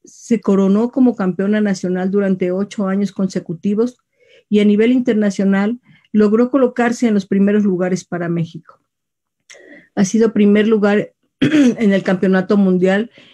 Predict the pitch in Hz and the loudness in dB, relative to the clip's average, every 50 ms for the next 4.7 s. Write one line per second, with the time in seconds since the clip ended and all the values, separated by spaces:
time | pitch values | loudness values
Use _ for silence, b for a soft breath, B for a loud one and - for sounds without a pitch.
0 | b b _ _ 220 214 185 196 202 196 202 208 202 - 226 220 220 - - 202 | b b _ _ -4 -2 0 0 0 0 0 -2 -2 -2 -4 -4 -4 -4 -2 -2
1 | 180 175 185 190 196 196 190 208 214 - _ _ - 202 196 190 196 190 185 196 | 0 0 2 2 2 0 0 -2 -4 -6 _ _ -2 0 0 2 0 0 0 0
2 | 208 220 220 220 208 202 196 202 - 220 262 - _ - 202 190 190 202 202 208 | 0 0 2 0 0 0 -2 -4 -6 -8 -8 -10 _ -4 -2 0 0 0 0 0
3 | 208 208 196 196 185 - 180 - 180 175 180 185 185 - 196 180 180 180 - 185 | 0 0 0 -2 -4 -6 -8 -10 -6 -4 -4 -4 -4 -4 -4 -4 -6 -6 -6 -4
4 | 175 170 165 165 165 165 170 180 185 185 - - - | -4 -2 -2 -4 -4 -4 -4 -4 -4 -6 -8 -12 -20